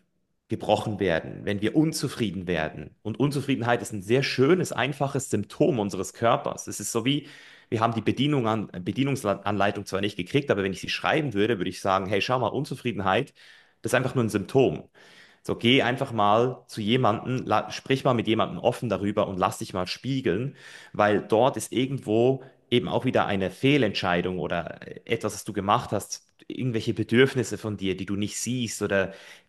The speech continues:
die du unterdrückst, die du, die du nicht anerkennst, die andere Menschen deswegen auch nicht sehen können. Aber was wir in der Regel machen, ist, wir verstecken uns, wir sagen nichts und zeigen dann auf unseren Partner, auf unseren Arbeitgeber, auf Deutschland, auf das System.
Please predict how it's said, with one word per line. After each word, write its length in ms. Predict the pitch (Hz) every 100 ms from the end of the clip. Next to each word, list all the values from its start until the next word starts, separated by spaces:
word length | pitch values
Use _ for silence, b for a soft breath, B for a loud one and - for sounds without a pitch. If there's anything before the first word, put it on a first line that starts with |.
| -
die 80 |
du 140 | 107 107
unterdrückst, 720 | 113 107 101 101 123 135 -
die 60 | 107
du, 120 | 107
die 200 | 90 104
du 120 | 107
nicht 300 | 92 104 -
anerkennst, 720 | 107 131 110 - 98 92 - -
die 140 | 101
andere 340 | 120 147 135
Menschen 300 | 110 101 95
deswegen 280 | 104 - 101
auch 120 | 92
nicht 160 | 98 87
sehen 300 | - 95 95
können. 320 | 98 90 85 B B B B B -
Aber 320 | - 107 104 95
was 140 | 101
wir 80 | 104
in 80 | 98
der 120 | 101
Regel 180 | 123 117
machen, 260 | 104 139
ist, 120 | 135 -
wir 100 | 90
verstecken 580 | 92 - 117 123 135
uns, 420 | 110 123 123 127 -
wir 120 | 90
sagen 400 | 98 95 123 117
nichts 300 | 110 107 -
und 100 | 90
zeigen 340 | 101 101 110
dann 200 | 101 95
auf 160 | - 90
unseren 320 | 87 90 85
Partner, 440 | - 113 117 - 95
auf 80 | 87
unseren 300 | 82 85 80
Arbeitgeber, 720 | 107 120 107 - 101 92 -
auf 140 | -
Deutschland, 560 | - 101 120 - 101 95
auf 80 | -
das 160 | 90
System. 460 | 87 - 104 110